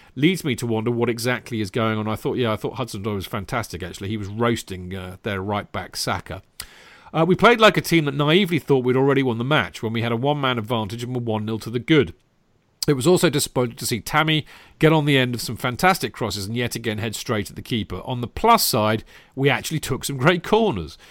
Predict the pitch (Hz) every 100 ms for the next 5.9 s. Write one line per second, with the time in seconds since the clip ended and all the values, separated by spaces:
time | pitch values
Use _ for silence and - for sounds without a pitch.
0 | - _ _ - 214 269 190 208 180 165
1 | 151 147 - 165 160 - 139 - 185 175
2 | - 110 90 113 120 113 107 139 - 120
3 | 117 117 - 127 120 113 95 85 85 -
4 | - - - 151 160 127 110 113 107 127
5 | 110 107 107 110 98 110 110 101